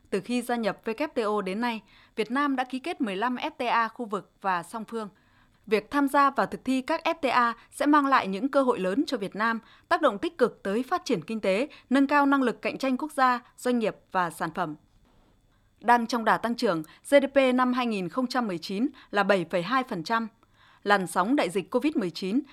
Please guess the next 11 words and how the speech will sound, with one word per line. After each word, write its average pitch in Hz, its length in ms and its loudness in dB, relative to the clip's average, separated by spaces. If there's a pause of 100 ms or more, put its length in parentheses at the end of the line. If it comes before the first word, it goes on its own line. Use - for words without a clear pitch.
(100)
đã 190 180 4
làm 220 260 2
đứt 302 200 -4
gãy 254 260 2
chuỗi 240 220 -2
cung 240 240 -2
ứng, 214 200 0 (280)
sản 185 240 -2
xuất 330 220 -2
ngưng 277 240 4
trệ, 233 240 0